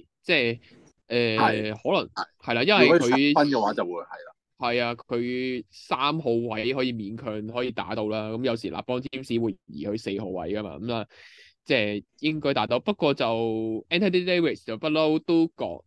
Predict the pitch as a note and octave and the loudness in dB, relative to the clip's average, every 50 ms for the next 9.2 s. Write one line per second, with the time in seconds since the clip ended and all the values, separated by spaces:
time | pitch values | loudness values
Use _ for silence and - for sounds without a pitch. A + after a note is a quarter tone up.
0 | _ _ - C3 B2+ A#2 A2+ A2 A2 G#2+ G#2+ G2+ - A#2 G#2+ G#2 - G#2 A2 A#2+ | _ _ -6 -4 -2 -2 -2 -2 -2 -2 -4 -4 -4 -4 -4 -4 -2 -2 -2 0
1 | D3 D3 C#3+ A2 - D2+ E2+ E2+ F2+ G2 A2+ C3 D#3+ - B2+ A2 C3 A#2 G2 D#2 | 2 2 2 0 -2 -8 -12 -8 -6 -2 -2 -2 -2 -2 -2 -4 -4 -4 -6 -8
2 | G#2+ A2+ - A#2+ A2+ A2 A2+ A2+ A#2 G#2 F#2+ F2+ E2 D2 B1 - - - - D#3+ | -6 -6 -4 -4 -4 -4 -6 -4 -4 -6 -6 -6 -12 -14 -14 -16 -14 -6 -2 -2
3 | D3+ - C#3+ C3 C3 C3 C3 A2 G#2+ A2 A#2+ B2+ A#2+ A#2 A2 G#2 G#2+ A2+ C3+ - | 0 2 2 2 2 2 0 -2 0 2 2 2 4 2 0 -2 -2 -2 0 0
4 | E2+ - C3 B2 A2+ G#2+ G2 E2+ F2+ E2+ C#2 C2+ C2+ A#1+ - - _ _ _ _ | 0 0 -2 -8 -8 -10 -6 -2 -2 -2 -2 -4 -8 -14 -16 -18 _ _ _ _
5 | _ _ _ - A#2 A#2+ A#2+ C3 C3 C3+ D#3 D3+ D#3 - - _ _ _ _ - | _ _ _ -4 -2 0 2 0 2 2 2 0 0 0 -10 _ _ _ _ -20
6 | - - - G4+ G#3+ F#3 D3+ E3+ A3+ A#3 F3+ - A#2+ G2+ G#2 B2 C#3+ F#3 A3 - | -2 4 6 6 8 8 8 8 8 6 6 4 2 0 0 2 2 2 2 2
7 | - - F#4 G4+ G3+ G3 G3+ - - C4+ C#4+ G3 G3+ G3 F#3+ G3 E4 G#3+ B2+ B2 | 4 4 6 6 6 6 4 2 2 -2 -2 0 0 -2 0 2 2 2 0 0
8 | A#2+ A2 A2+ C3+ D#3+ F3 D3+ D#3+ F3 D3 A2 B2 C3 - B2+ C3+ C#3 C#3+ - C3 | -2 -4 -4 -4 -2 -2 -2 -2 -2 -2 -4 -4 -4 -4 -6 -6 -6 -8 -8 -8
9 | B2 A#2+ A2 | -8 -8 -10